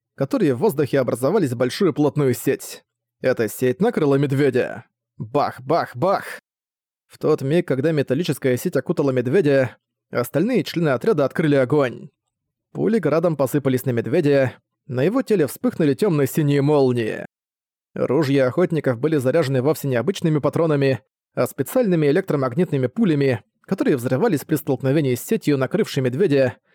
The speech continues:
и мгновенно высвобождали высоковольтный ток. Несмотря на мощный организм огромного медведя, из-за тока его глаза закатились, тело задергалось, он мигом лишился возможности сопротивляться. Воспользовавшись этим, брат Куй приблизился к медведю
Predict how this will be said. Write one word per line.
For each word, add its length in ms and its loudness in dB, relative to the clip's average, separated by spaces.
и 140 -2
мгновенно 520 0
высвобождали 560 0
высоковольтный 680 0
ток. 380 -2
Несмотря 500 -4
на 140 0
мощный 260 0
организм 440 -2
огромного 340 0
медведя, 640 2
из-за 280 -2
тока 280 -2
его 180 2
глаза 280 0
закатились, 680 -2
тело 200 2
задергалось, 760 0
он 180 -4
мигом 260 0
лишился 420 -2
возможности 540 -2
сопротивляться. 920 -2
Воспользовавшись 960 -2
этим, 300 -2
брат 240 0
Куй 160 0
приблизился 580 -2
к 60 -10
медведю 520 0